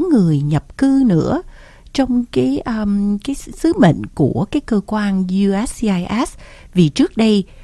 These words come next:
à, Lệ Ngọc xin, à, đọc những cái sự việc mà U S C I S trước đây họ viết.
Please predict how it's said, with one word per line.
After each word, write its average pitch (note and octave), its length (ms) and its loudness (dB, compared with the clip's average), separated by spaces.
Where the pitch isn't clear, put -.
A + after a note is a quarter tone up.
à, F3 240 -4
Lệ D3+ 160 -2
Ngọc C3+ 140 -2
xin, F3+ 300 -2
à, E3 200 0
đọc D3+ 240 -4
những D#3 420 -2
cái A#3 120 -6
sự C#3+ 200 -6
việc D3+ 200 0
mà D3 120 -2
U F3 300 -2
S - 80 -10
C - 40 -10
I F#3 220 0
S - 120 -18
trước - 180 -8
đây F#3+ 120 2
họ D#3+ 200 -4
viết. B3 240 2